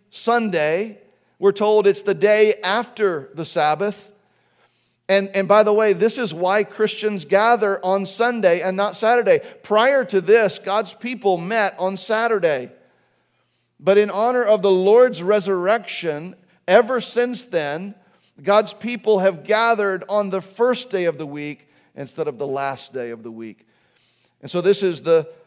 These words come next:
morning of the third day, and the women who had been closest to Jesus are going to the tomb. Now, why are they going to the tomb? Well, because they think that Jesus is there. Jesus had died on a cross,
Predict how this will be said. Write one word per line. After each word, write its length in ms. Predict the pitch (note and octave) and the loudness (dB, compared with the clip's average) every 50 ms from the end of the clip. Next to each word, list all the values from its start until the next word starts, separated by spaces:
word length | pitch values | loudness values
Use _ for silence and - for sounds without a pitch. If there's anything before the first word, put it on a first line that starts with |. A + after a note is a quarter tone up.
| _ _ | _ _
morning 480 | D3 D3+ F3 G3+ A3+ A#3 A#3 A3+ A3 | -8 -2 0 2 2 2 2 0 0
of 160 | G#3+ G#3 F3+ | 0 -2 -2
the 120 | D#3 G3 F3+ | -2 -4 -4
third 400 | - - G3+ G3 G3 F#3+ E3 D3 | -2 0 0 0 0 -2 -2 -2
day, 400 | D#3 C#3+ C3+ C3+ C#3+ D#3+ E3+ - _ _ _ _ _ _ _ _ _ _ _ _ _ _ _ _ _ | -4 -2 -2 -2 -4 -8 -10 -14 _ _ _ _ _ _ _ _ _ _ _ _ _ _ _ _ _
and 160 | - E3 E3+ E3 | -8 -6 -6 -6
the 80 | E3+ | -6
women 400 | E3 D#3+ G#3 A#3+ B3 B3+ B3 A#3 | -2 0 2 2 4 4 2 2
who 140 | G3+ G3+ G#3+ | 0 2 2
had 140 | G#3+ G#3 F3 | 4 4 4
been 180 | F#3 F#3+ F#3 | 2 -2 -4
closest 640 | F#3 - - A3 A3 A#3+ B3 - - A3 G#3 - - - | -6 -8 -2 0 2 2 0 0 -2 -4 -4 -4 -6 -8
to 80 | F#3+ | -12
Jesus 680 | F3 C3 F#3 A3+ A#3+ A#3+ G#3+ C#3+ E3 E3 E3+ E3 - - _ _ _ _ _ _ - | -12 -10 -10 -10 -8 -8 -6 -4 -4 -4 -4 -6 -10 -18 _ _ _ _ _ _ -2
are 160 | F3+ F#3 F#3+ F#3+ | 0 0 0 0
going 680 | D#3+ C#3 C3+ G#3+ C4 D4 D4+ C#4+ A#3 F#3 F#3 F#3+ G3 | -2 0 4 6 8 8 8 8 6 4 2 0 -6
to 180 | - - A3 G#3 | -8 -8 -8 -6
the 80 | A3 | -6
tomb. 520 | A3 - - B3 C4 B3+ A3+ F3+ D3 C3 B2+ | -8 -8 -8 -6 -4 -4 -4 -4 -6 -8 -6
Now, 160 | E3 F#3 F3+ | -4 -2 -2
why 220 | F3+ G3 A3+ B3 | 0 0 0 2
are 140 | C4 C#4 C4+ | 2 2 4
they 120 | A#3+ B3 A#3+ | 4 2 2
going 360 | F#3+ A3+ A#3 A#3 A#3 A#3 A3 | 2 0 -2 0 -2 -4 -6
to 80 | A#3 | -6
the 100 | A3+ A3+ | -8 -8
tomb? 520 | A3 - - B3+ C#4 C#4 A#3 D#3+ B2 G2+ - _ _ _ _ _ _ _ _ _ | -10 -10 -10 -8 -6 -6 -6 -8 -8 -12 -18 _ _ _ _ _ _ _ _ _
Well, 120 | - G#3 A3+ | 0 0 0
because 300 | A3+ A#3+ - B3+ A#3+ F#3+ | 0 2 4 4 4 6
they 160 | B3+ B3 A#3+ | 6 4 4
think 180 | - C4+ B3 G#3 | 2 -2 -6 -4
that 140 | C4 C4 | -6 -6
Jesus 420 | F#3+ F#3 B3+ C4 C4 G#3 C4+ A#3+ - | -6 -4 -4 -4 -4 -4 -6 -8 -8
is 140 | C#4 B3 A3 | -8 -2 2
there. 460 | C4+ D4 D4 D4 C#4+ C4 F#3+ - - _ _ _ _ _ _ _ _ _ _ _ _ _ _ _ _ _ _ | 4 4 4 4 0 -4 -6 -10 -14 _ _ _ _ _ _ _ _ _ _ _ _ _ _ _ _ _ _
Jesus 400 | - F#3 C4 C4+ A#3+ B3+ B3 - | -4 -2 -2 -2 -2 -2 -2 0
had 160 | B3+ B3+ G#3+ | -2 0 2
died 340 | A3 G#3+ A3+ A#3+ B3+ C4 C4+ | 2 4 4 4 4 4 2
on 80 | C4 | 2
a 80 | C4 C4 | 0 -2
cross, 640 | C4 - B3+ C#4 C#4+ C#4+ B3+ F#3+ D#3 - - - - | -4 -4 -4 -4 -2 -4 -6 -8 -10 -12 -18 -20 -20